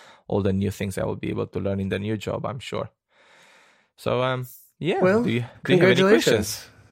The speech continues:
Speaker 1: Uh,
Speaker 2: Yeah.
Speaker 1: Kia ora, thank you very much.
Speaker 2: Yeah. And,
Speaker 1: It's,
Speaker 2: uh,
Speaker 1: it's hard.
Speaker 2: it's a bittersweet, right?
Speaker 1: Oh, for sure.
Speaker 2: Yeah.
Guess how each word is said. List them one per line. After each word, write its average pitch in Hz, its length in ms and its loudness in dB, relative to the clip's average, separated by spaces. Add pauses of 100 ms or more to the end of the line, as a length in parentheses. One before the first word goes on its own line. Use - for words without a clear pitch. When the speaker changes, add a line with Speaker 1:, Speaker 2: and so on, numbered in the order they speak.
Speaker 1:
Uh, - 180 -2
Speaker 2:
Yeah. 175 120 0
Speaker 1:
Kia 160 100 0
ora, 143 160 0
thank 156 260 -6
you 156 60 -10
very 143 200 -6
much. - 400 -12 (600)
Speaker 2:
Yeah. 127 300 -12 (280)
And, 117 300 -4
Speaker 1:
It's, 117 80 2
Speaker 2:
uh, 117 360 0 (200)
Speaker 1:
it's - 120 -18
hard. 117 160 0
Speaker 2:
it's - 40 2
a - 20 -2
bittersweet, 160 520 2 (200)
right? 123 300 0 (380)
Speaker 1:
Oh, 107 340 0
for 107 180 -6
sure. - 340 -8 (500)
Speaker 2:
Yeah. 98 200 -6